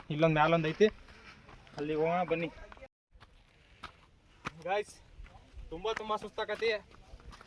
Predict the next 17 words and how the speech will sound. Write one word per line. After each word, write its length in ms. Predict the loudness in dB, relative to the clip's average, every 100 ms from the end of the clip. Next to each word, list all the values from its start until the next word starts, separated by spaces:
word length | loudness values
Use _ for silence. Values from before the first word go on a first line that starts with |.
| -14 -6
ಎನರ್ಜಿ 380 | -4 -2 0
ಹೆವಿ 220 | 2 6 6
ಇರಬೇಕು. 560 | 6 4 6 6 6 0 -18 -8
ಊಟ 120 | 2 4
ಮಾಡ್ಕೊಂಡು 340 | 4 2 0
ಬನ್ನಿ, 260 | 0 0 -2 -4 -10 -14 -20 -16 -6
ಮೆಟ್ಲು 220 | -4 0
ಹತ್ಬೇಕು. 560 | 0 0 -4 2 2 0 -6 -18 -10 -6
ಆಮೇಲೆ 500 | -2 0 2 2 0 -12 -18 -16 -14 -8 -8 -6
ಅದು 300 | -8 -4 -4
ಇದು 440 | -6 -6 -4 -2
ಏನು 600 | -2 -4 0 2 2 -2
ಅಂತ 160 | -4 -2
ಏನು 220 | -2 0
ಹೇಳಕ್ಕೆ 420 | 2 2 2 2
ಗೊತ್ತಾಗ್ವಲ್ದು. 600 | 0 0 0 0 2 2 0 -12 -14 -18 -18 -14 -12 -14 -18 -18 -20 -14 -2
ಕಲ್ಲದವು, 600 | 4 6 8 10 8 8